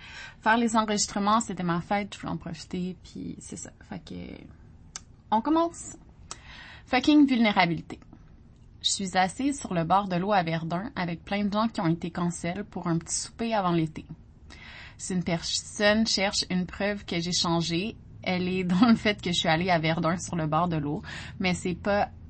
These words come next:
c'est absolument pas le message que je veux passer. Bref, on est assis et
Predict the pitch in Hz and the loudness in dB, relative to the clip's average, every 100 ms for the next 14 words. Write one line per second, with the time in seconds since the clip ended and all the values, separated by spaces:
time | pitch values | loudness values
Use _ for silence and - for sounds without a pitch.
0 | - - - - 190 190 220 220 226 - | -20 -20 -12 2 2 2 0 2 0 0
1 | 214 202 170 165 175 180 - 165 139 - | -2 0 0 0 -2 -2 -6 -6 -6 -8
2 | - - - - - - - - - - | -8 -10 -14 -14 -16 -16 -18 -18 -16 -16
3 | - 196 208 202 180 165 156 - - 202 | -2 0 2 2 2 0 -2 -2 -4 -2
4 | 254 277 - - - - - - 196 196 | 0 -2 -8 -10 -10 -12 -12 -4 0 4
5 | 202 196 | 2 0